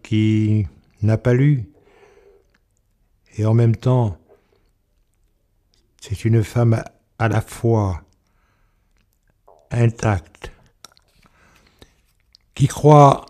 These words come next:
aussi bien au Christ qu'aux démons dont on lui a parlé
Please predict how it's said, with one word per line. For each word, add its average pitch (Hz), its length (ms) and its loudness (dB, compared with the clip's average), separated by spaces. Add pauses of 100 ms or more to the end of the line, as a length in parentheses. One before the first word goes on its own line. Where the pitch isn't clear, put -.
(140)
aussi 143 280 2
bien 151 160 8
au 147 100 8
Christ - 540 0 (4000)
qu'aux 104 760 2 (460)
démons 123 760 8 (460)
dont 107 180 2
on 113 80 6
lui 113 140 6
a 117 80 6
parlé 113 600 4